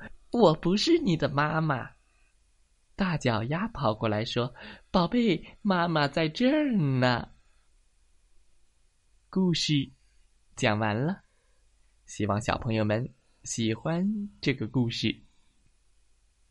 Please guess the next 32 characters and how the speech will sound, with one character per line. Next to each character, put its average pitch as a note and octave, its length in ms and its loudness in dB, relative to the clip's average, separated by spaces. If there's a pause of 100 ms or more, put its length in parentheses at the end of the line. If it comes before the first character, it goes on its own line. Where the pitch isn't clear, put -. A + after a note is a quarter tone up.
(1300)
啊， F#3+ 800 -2 (120)
一 C3 200 2
只 C3 160 0
母 B2 220 0
鸡 B2 180 -2
叫 B2 220 -2
葱 D#3+ 260 -4
花， G3 460 -6 (1200)
它 G#3 160 -2
是 G3 160 -4
一 F3+ 100 -2
个 E3+ 400 0 (320)
热 G3 320 4
心 D#3 320 0
肠、 A#2+ 400 -4 (240)
爱 C3 160 0
帮 F3 300 -2
助 D#3 200 0
别 A#2+ 220 0
人， A#2+ 300 0 (260)
但 D3+ 160 -4
是 C3+ 140 -4
有 C#3 120 -2
点 C#3+ 160 -2
儿 - 220 -10 (180)
健 F3 280 2
忘 A3 320 -2
的 - 320 -2 (500)
可 - 380 -4
爱 D3 180 -4
的 A#2+ 220 0
母 A2+ 280 -4